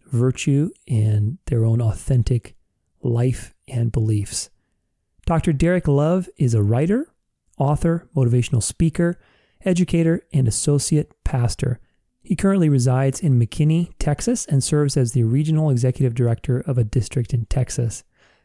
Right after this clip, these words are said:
In addition to serving in K through twelve public education, Doctor Love teaches for Grand Canyon University doctoral studies as a senior dissertation chair. He was recently awarded Faculty of the Year with Argosy University for being an outstanding faculty member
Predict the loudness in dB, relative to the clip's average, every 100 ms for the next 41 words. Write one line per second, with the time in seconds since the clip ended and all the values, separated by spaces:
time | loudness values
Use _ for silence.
0 | _ _ _ _ 0 2 4 2 2 0
1 | 2 2 2 0 2 2 2 2 0 0
2 | -2 -4 -4 -4 -2 -2 -2 0 -2 0
3 | 0 2 0 0 -6 _ _ _ -8 -4
4 | 0 2 2 0 0 0 0 -2 0 -4
5 | 0 0 0 2 2 2 2 0 -2 0
6 | 0 -2 -6 _ _ _ _ _ -2 -2
7 | 0 0 0 -2 0 2 0 -2 -4 -2
8 | 0 -2 0 0 0 -2 -4 -2 -2 -2
9 | 0 -4 -4 -2 -2 -2 -6 _ _ _
10 | _ _ _ 0 2 2 -2 0 0 2
11 | 2 4 2 2 0 -2 -4 -4 -2 -2
12 | 0 2 2 2 2 2 0 -2 -2 0
13 | 0 2 2 2 0 0 0 0 0 -2
14 | 0 0 -2 -6 -6 -2 0 2 2 -2
15 | -2 -4 -2 -2 0 2 2 2 0